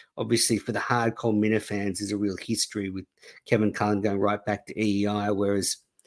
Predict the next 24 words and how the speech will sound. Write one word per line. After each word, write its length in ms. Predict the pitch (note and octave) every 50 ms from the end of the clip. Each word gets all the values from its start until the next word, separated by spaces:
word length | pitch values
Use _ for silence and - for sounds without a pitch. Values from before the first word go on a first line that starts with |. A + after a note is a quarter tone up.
| - - - _ _ _ _ _ _ -
to 100 | - C3
Barstool 520 | - A#2+ C3 D3+ E3+ E3 - - D3 B2+
listeners, 400 | A#2 G#2+ - - A2+ A2+ G#2+ -
he's 240 | - - F3 F3 -
just 120 | - -
gonna 140 | - F#3 F#3
be 120 | D#3+ C#3+ C3
another 220 | A#2+ A2 G2+ G2
dropkick 540 | F2 - A#2 F#2+ F#2 - - - A2+ - -
journalist 540 | - G2 G2 G2 G2+ G2+ G2 E2+ - - -
from 100 | F#2 F#2
the 60 | F2+
Boston 360 | F2 G#2+ F#2 - - - A2+
Globe. 440 | - - F#2+ F#2 G2 F#2+ F2+ D#2+ -
So 180 | - G#2+ G#2+ - - - - - - -
I 60 | A#2
wonder 160 | B2 C3+ C#3
if 100 | C3 C3
they're 120 | - B2+ A2+
gonna 240 | B2+ B2 A2 G#2+
care 420 | - - - - A#2 A2+ A#2+ A#2 A2
as 140 | G2 - A2
much 340 | G2 F2+ F#2+ - - -
as, 220 | F#2+ F2 F2 -